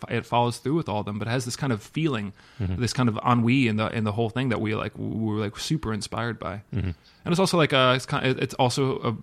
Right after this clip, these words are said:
Speaker 1: like, sup-, uh, like, uh, Baltimore is such, like, such a character in it too. A, a
Speaker 2: Oh,
Speaker 1: lot of our,
Speaker 2: absolutely.
Speaker 1: a lot of our crew we brought down from Baltimore too. A lot of them were shooting, um, House of Cards, and they just came right off that and all slept on our, our couches in D C.
Speaker 2: Mm-hmm.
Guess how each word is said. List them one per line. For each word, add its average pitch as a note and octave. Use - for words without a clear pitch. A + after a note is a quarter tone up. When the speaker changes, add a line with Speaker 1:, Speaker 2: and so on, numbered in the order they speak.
Speaker 1:
like, B2
sup-, -
uh, C3
like, A#2
uh, A2+
Baltimore B2
is G#2+
such, -
like, -
such -
a -
character C3
in D#2+
it -
too. B2
A, C3+
a -
Speaker 2:
Oh, -
Speaker 1:
lot E3
of D#3+
our, D3
Speaker 2:
absolutely. G2
Speaker 1:
a C#3
lot D#3+
of C#3
our C3
crew D#3
we B2
brought G#2+
down G#2
from G#2+
Baltimore G#2
too. A2
A -
lot G#2+
of G#2+
them G#2+
were G#2
shooting, G#2
um, G#2
House G#2
of A2
Cards, G#2+
and G#2
they G#2
just G#2+
came G#2
right G2
off G#2
that -
and G#2
all G#2+
slept -
on G#2+
our, G2+
our G2
couches G#2+
in G#2+
D G#2+
C. A2+
Speaker 2:
Mm-hmm. G2